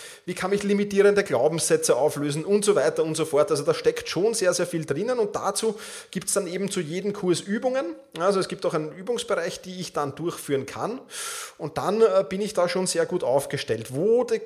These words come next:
ganze Plattform natürlich an ihre Grenzen stößt, muss ich auch dazu sagen, ist klar, so ein Problem wie du hast, wo es halt ganz gut wäre, wenn ein externer Sportmentaltrainer da draufschauen würde und dir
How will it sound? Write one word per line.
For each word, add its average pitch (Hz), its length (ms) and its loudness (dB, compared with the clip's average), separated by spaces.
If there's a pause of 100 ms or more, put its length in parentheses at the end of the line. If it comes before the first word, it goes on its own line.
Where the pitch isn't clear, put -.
ganze 180 260 2
Plattform 185 480 2
natürlich 185 380 0
an 175 80 -2
ihre 160 160 4
Grenzen 160 440 0
stößt, 185 440 -2
muss 180 140 -4
ich 156 100 2
auch 156 100 2
dazu 190 300 -6
sagen, 165 260 -4
ist 147 140 -6
klar, 123 300 -4 (360)
so - 140 -2
ein 160 40 -14
Problem 160 360 0
wie 156 80 0
du 170 260 -2
hast, 190 460 -2
wo 196 180 0
es 202 140 -4
halt 160 200 2
ganz 160 300 -2
gut 202 300 -6
wäre, 160 240 6
wenn 160 220 0
ein - 40 -8
externer 160 540 0
Sportmentaltrainer 147 920 0
da 131 140 2
draufschauen 151 540 -2
würde 151 180 2
und 143 160 -4
dir 143 160 4